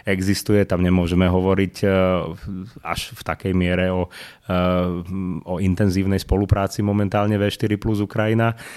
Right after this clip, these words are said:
ale, e, je to otázka budúceho európskeho rozpočtu. Aj napriek,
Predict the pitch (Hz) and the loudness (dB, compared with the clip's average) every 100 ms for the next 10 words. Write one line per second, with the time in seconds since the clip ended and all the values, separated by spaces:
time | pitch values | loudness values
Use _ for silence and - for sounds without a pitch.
0 | - - 117 139 123 104 113 104 98 95 | -14 -2 2 4 2 0 2 4 6 4
1 | 107 107 98 104 95 - 95 92 90 92 | 4 4 4 2 0 0 2 2 2 0
2 | 92 - 92 92 92 92 90 - 98 90 | 0 0 2 4 4 2 0 0 2 2
3 | 87 - 82 - 98 85 90 95 90 95 | 0 -4 -8 -6 -6 -2 2 2 2 0
4 | 87 | 0